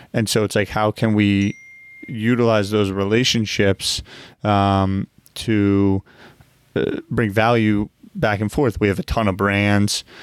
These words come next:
We've got a ton of, uh, you know, that up and coming influencers.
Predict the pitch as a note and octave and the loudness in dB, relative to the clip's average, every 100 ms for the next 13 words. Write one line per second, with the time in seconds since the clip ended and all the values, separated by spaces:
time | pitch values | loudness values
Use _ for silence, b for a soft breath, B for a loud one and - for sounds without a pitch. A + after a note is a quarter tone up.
0 | B B A2 A2 G2 - - A2+ G#2+ G2+ | B B 0 0 0 -2 -2 0 2 2
1 | G2 - - B B G#2 G2+ F#2 F#2+ - | 0 -4 -16 B B 2 2 4 2 -2
2 | G#2+ - B2 G2 G2 F#2 - _ - - | -6 -2 0 0 0 -2 -6 _ -8 -8
3 | _ A#2+ G2+ G#2+ A2 G2 G#2+ G#2+ A2 G#2 | _ -4 -2 0 0 2 0 0 0 0
4 | G2 G#2 G2+ G2 - | 0 -2 0 -2 -4